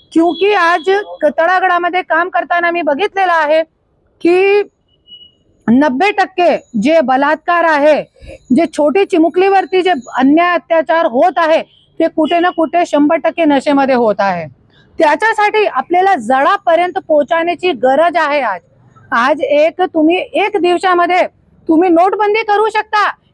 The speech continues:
एक दिवसामध्ये तुम्ही करोनाच्या काळामध्ये पुरी न-, न-, संचारबंदी करू शकता, पण एक व्यक्तीला तुम्ही फाशीची सजा देऊ शकत नाही, दारूबंदी करू शकत नाही. हे नकली दंदू-, नकली दारूचे कारखाने,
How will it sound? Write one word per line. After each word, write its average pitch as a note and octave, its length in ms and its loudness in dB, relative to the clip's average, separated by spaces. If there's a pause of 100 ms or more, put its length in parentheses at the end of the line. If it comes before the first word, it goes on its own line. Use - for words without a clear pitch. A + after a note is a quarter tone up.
एक D#4+ 320 0
दिवसामध्ये F#4+ 640 0
तुम्ही D#4+ 320 -4
करोनाच्या F#4+ 540 0
काळामध्ये F4+ 600 0 (360)
पुरी G4 400 2 (120)
न-, C#4+ 400 0 (320)
न-, C#4+ 140 0
संचारबंदी G4+ 720 0
करू G4+ 260 0
शकता, G4+ 380 -2 (320)
पण E4 160 4 (180)
एक G4 300 0
व्यक्तीला G#4 380 0
तुम्ही G#4 240 0
फाशीची F#4 560 -2
सजा F4 300 0
देऊ G4+ 220 0
शकत G#4+ 300 -4
नाही, G#4+ 240 -2 (360)
दारूबंदी G#4+ 680 2
करू G#4 280 0
शकत G#4 340 -6
नाही. G4 240 -2 (280)
हे D4 120 2
नकली D#4 440 2
दंदू-, G4 480 0
नकली C4+ 540 2
दारूचे F#4 440 -2
कारखाने, F4+ 580 -2